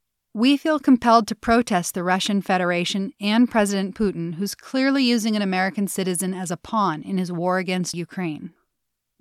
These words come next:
To draw attention to their protest, Eidinger's Justice Group organized a cannabis smokeout, which began at four twenty P M right in front of the Russian embassy.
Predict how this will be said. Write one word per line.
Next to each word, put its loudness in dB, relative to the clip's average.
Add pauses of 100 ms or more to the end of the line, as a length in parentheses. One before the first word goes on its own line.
(120)
To -4
draw 4
attention 2
to 0
their -2
protest, -4 (140)
Eidinger's 2
Justice -2
Group -6
organized -2
a -4
cannabis -4
smokeout, 0 (100)
which -4
began 0
at -6
four 0
twenty 2
P -2
M -6 (220)
right 0
in 2
front -2
of -4
the -6
Russian -4
embassy. -6